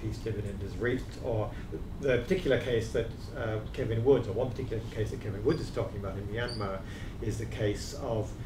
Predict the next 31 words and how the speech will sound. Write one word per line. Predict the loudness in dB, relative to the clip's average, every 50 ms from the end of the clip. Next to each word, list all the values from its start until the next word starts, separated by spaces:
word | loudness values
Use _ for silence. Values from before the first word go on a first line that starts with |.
| -8 -8 -8 -8 -8 -8 -6
Tha-, | -6 -6 -4
uh, | -4 -4 -4 -4 -4 -4 -4 -4 -4
Thai | -4 -2 -2 0 0 0 0 0 0 0 -2 -2
agribusiness | -2 -2 2 4 4 4 6 4 2 0 0 -2 -2 -2 -2 -4 -6 -6 -6 -8 -8 -6
capital, | -6 -4 -4 -4 -4 -4 -4 -2 0 0 0 0 -2 -4 -4 -6 -6 -6 -6 -6 -4
uh, | -2 -2 0 0 -2 -2
engaging | -2 -2 2 2 4 4 4 4 2 0 0
in | -2 -4 -4
contract | -4 -2 -2 0 0 -2 -2 -2 -2 -2 -2 -4 -4
farming | -2 0 0 0 2 0 0 -2 -2 -4 -4 -4 -4 -4 -4 -4 -4 -4 -4 -6 -6 -6 -6 -6 -6 -6 -6 -4 -2
in | 0 2 2 2 0 -2 -4 -4 -4 -6 -6 -8 -8 -6
northern | 0 4 4 6 6 4 2 -2
Shan | -2 -2 -2 -2 -2 -2 -2
State, | -4 -6 -2 2 4 4 4 4 2 0 -4 -6 -6 -6 -6 -6 -6 -6 -6 -6 -4
uh, | -2 -2 -2 -2 -2 -4 -4
particularly | -6 -6 -4 -2 -2 -2 -2
for | 0 -2
production | -2 0 0 0 -2 -2 -4 -6 -6 -4
of | -4 -2 0
C | 2 2 2 2 0 -2
P | -4 -4 -4 -4 -2
maize. | -2 -2 0 0 0 -2 -2 -4 -4
C | -6 -4 -4 -4 -2
P | 0 0 2 2 2
is | 2 0 0
the, | 0 0 0 0
or | 0 0
Jadon | 0 0 0 0 0 0
Pokapan | -2 -2 -4 -4 -4 -4 -4 -4 -4 -4
is | -6 -4
the | -4 -4 -4